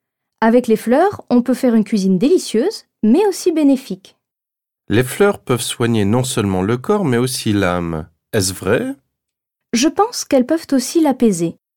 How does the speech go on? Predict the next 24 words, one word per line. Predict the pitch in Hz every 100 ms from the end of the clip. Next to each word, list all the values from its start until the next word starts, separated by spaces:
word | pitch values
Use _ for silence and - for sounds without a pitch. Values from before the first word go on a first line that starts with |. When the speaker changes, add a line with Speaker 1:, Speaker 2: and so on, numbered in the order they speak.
| _ _ _ _ -
Speaker 1:
Le | 208
simple | 214 - 339 302 277
fait | - 277
de | 214
les | 190
regarder, | 185 214 240 254 254 285 302 311 285
de | 202 202
les | 185
contempler, | - 277 277 277 247 240 277 294 - _ _
de | 190
s'imprégner | 214 - 277 - 285 285 359
de | 330
leurs | 214 190 -
couleurs, | - 285 277 262 233 -
de | 190
leurs | 180 170
parfums, | - 277 - - 220 285 _ _ _ _ _ _
tout | - 339
cela | - 320 330
crée | 339 - 277
des | 226 196
émotions | 220 220 - 196 175 _
très | - 349
particulières | 359 247 - 240 202 185 190 269